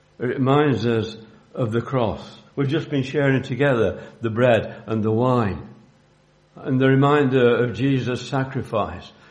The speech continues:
of his shed blood, so they can fulfill also our spiritual needs. Remember the story when he,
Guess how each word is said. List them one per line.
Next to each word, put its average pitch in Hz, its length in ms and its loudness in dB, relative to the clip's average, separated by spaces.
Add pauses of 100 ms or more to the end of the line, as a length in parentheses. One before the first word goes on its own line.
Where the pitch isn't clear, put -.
of 120 100 -4
his 127 120 -2
shed 135 360 -2
blood, 117 380 -4 (920)
so 151 200 6
they 151 140 4
can 143 180 0
fulfill 143 580 0
also 107 680 0 (340)
our 113 460 4 (140)
spiritual 110 1080 -4 (360)
needs. 87 920 -10 (2750)
Remember 117 300 -4
the 104 120 -8
story 104 340 -8
when 107 140 -8
he, 101 240 -10